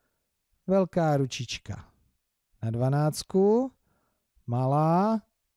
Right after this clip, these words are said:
na trojku. Kolik je hodin? Jsou tři hodiny.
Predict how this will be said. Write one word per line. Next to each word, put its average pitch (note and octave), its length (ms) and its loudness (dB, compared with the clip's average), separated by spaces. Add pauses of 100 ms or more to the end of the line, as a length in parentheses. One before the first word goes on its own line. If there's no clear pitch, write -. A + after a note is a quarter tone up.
na E3+ 120 0
trojku. C#3 600 -2 (360)
Kolik F3 320 0
je C#3 120 2
hodin? G2+ 420 -4 (1900)
Jsou D3 960 0
tři - 320 0
hodiny. B2+ 600 -2